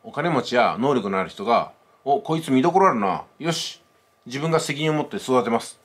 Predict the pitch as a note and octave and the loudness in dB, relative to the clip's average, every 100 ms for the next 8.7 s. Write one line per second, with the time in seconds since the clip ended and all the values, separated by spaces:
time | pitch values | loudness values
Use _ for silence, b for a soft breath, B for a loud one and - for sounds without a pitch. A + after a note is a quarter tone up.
0 | _ _ E3+ D3+ C3+ C3+ G2 F3+ F#3+ A2+ | _ _ -6 -2 0 0 0 -2 -2 -2
1 | F2 A#2+ D3 G#2 D#2+ D2 - - _ _ | -6 -2 -2 -2 -6 -14 -18 -20 _ _
2 | _ - G2+ E2+ E2 - - - _ _ | _ -14 -14 -12 -14 -14 -16 -20 _ _
3 | _ _ b b b _ - D#3+ D#3+ E3+ | _ _ b b b _ -2 0 2 0
4 | D3 F#2 - G2+ G2+ C#2+ - E3 E3 - | -2 -4 -6 -4 -2 -4 -4 -4 -4 0
5 | G#2+ A#2 D#2+ - _ _ - B2+ - D#3 | 2 2 2 -8 _ _ -10 -10 -6 -2
6 | A#2+ - G2 E2+ F2+ F2 - - C#3 - | -2 -2 -6 -4 -6 -8 -12 -10 -10 -6
7 | C#3 G2 E2 D2 D2+ E2+ D#2+ E2 - A2+ | -6 -6 -8 -10 -10 -10 -10 -14 -16 -14
8 | - B2+ F2+ D#2 E2 E2+ | -8 -8 -8 -10 -10 -10